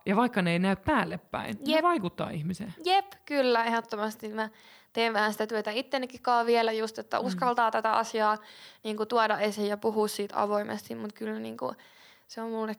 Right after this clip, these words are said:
Speaker 2: mullekin tekee hyvää niinku tavallaan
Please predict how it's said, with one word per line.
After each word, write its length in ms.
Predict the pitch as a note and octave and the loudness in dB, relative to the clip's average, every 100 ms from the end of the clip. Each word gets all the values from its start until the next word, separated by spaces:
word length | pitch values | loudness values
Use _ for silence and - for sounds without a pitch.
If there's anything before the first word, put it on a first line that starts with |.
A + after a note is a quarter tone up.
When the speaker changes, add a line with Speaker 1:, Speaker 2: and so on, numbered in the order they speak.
| - | -4
Speaker 2:
mullekin 420 | D#4+ D#4 - A#3 | -2 -2 -4 -6
tekee 320 | A3+ A3 G#3 | -2 -4 -2
hyvää 340 | G#3 G#3 G3+ G3 | -4 0 0 -2
niinku 280 | G3 G#3+ A3 G#3 - - - | -8 -10 -10 -12 -18 -20 -8
tavallaan 580 | G#3 G#3 - - A3 | -4 0 0 0 -4